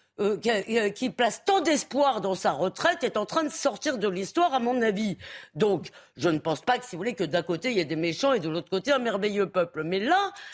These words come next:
cette vision de la politique me paraît absolument...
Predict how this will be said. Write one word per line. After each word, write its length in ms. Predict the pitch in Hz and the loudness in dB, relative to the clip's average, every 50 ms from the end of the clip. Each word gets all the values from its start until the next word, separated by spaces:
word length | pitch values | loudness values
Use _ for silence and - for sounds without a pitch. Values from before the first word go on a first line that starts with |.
| - - - | -20 -16 -6
cette 280 | - - 247 202 180 208 | -2 -2 0 0 -2 -4
vision 580 | 214 262 349 349 285 247 269 269 269 403 403 370 | -2 -2 0 0 -2 -4 -4 -2 0 2 2 2
de 60 | 285 | 2
la 100 | 254 226 | 2 0
politique 720 | - - 254 233 208 214 180 - - - 330 370 359 - | 0 0 -4 -4 -4 -4 -8 -8 -4 0 0 0 0 0
me 100 | 233 226 | -4 -4
paraît 500 | 196 - 240 233 208 226 311 349 349 330 - - - - - - _ _ _ - - | -2 0 2 2 2 2 -2 -2 -2 -4 -8 -12 -18 -18 -20 -20 _ _ _ 0 0
absolument... 880 | 320 311 - - - 330 302 277 247 269 262 247 254 302 339 349 330 | 0 0 -2 -4 0 2 2 4 4 2 2 2 4 4 4 4 2